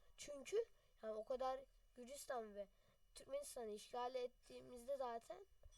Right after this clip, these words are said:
bence bu bölümlük yete-, yetecektir bize. Ben öyle, ben en iyi ben öyle, b-, bence ben öyle düşünüyorum. E, bir de böyle bir sonraki bölüm Samsun Krallığı'nda fethedebiliriz.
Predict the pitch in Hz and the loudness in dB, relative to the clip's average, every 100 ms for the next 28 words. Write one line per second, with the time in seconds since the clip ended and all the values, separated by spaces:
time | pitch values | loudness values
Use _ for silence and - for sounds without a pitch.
0 | 262 247 240 311 247 302 247 247 220 247 | 0 0 0 -2 0 -4 0 -2 -2 -8
1 | 330 - - 269 - 233 - 226 247 - | -4 0 2 2 0 -2 -2 0 -2 -2
2 | 220 202 196 202 311 - - - - - | -8 -8 -8 -4 -4 -6 -20 -20 -20 -20
3 | - - - - - 233 254 240 196 196 | -20 -20 -16 -12 6 10 12 10 6 -2
4 | - - - - 220 254 262 240 - - | -18 -20 -20 2 8 8 8 0 -14 -4
5 | - 262 254 247 254 240 196 196 - - | 4 6 6 10 12 10 8 -4 -12 -18
6 | - 202 208 226 233 247 240 233 208 214 | -14 -4 6 6 8 6 8 8 6 0
7 | 185 185 190 - 196 202 320 403 - - | -8 -10 -10 -8 -6 -2 -2 -2 -14 -20
8 | - - - - - - - - - - | -20 -20 -20 -20 -20 -20 -20 -20 -8 -4
9 | 208 262 349 359 294 311 - - 330 277 | 0 2 2 4 2 2 0 0 2 4
10 | 226 196 196 - 269 277 254 - 226 208 | 2 2 0 4 4 4 -4 0 2 2
11 | 202 196 190 196 269 - - - - 262 | -2 -8 0 0 0 -4 -16 -18 -6 -2
12 | 247 240 226 226 196 226 - | 2 2 0 -2 -2 -6 -8